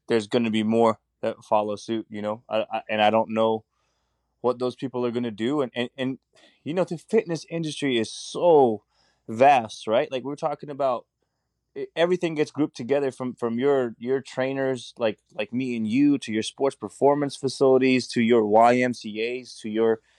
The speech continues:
you know, boutique gyms like a Bash or an O T F or a Solid Core. We're all in the same boat now 'cause we're all fitness now, right? So, like, where, where we had, like, our own little, like, niche of,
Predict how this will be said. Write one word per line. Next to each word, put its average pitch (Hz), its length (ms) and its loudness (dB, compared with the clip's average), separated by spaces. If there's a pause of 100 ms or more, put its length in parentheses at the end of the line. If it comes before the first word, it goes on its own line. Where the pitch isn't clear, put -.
(280)
you 147 100 0
know, 131 300 4
boutique 135 560 -2
gyms 135 280 -2
like 127 200 2
a 120 60 -2
Bash 120 420 2
or 113 60 -6
an 110 100 -8
O 123 140 -6
T 117 220 -8
F 123 240 -6
or 107 100 -12
a 104 60 -10
Solid 127 360 -8
Core. 101 280 -8 (500)
We're 180 240 2
all 143 420 6 (480)
in 131 160 -2
the 135 100 -2
same 143 400 -6
boat 135 300 0
now 101 300 -16 (100)
'cause 113 140 -10
we're 113 180 -2
all 135 160 0
fitness 120 640 -8
now, 95 300 -18 (380)
right? 117 260 2
So, 120 180 0
like, 113 300 0 (380)
where, 127 220 0
where 131 260 4
we 151 140 -2
had, 139 360 4
like, 113 340 -4
our 131 200 0
own 139 260 -4
little, 135 260 0
like, 117 280 0
niche 120 680 -8 (260)
of, 110 260 -2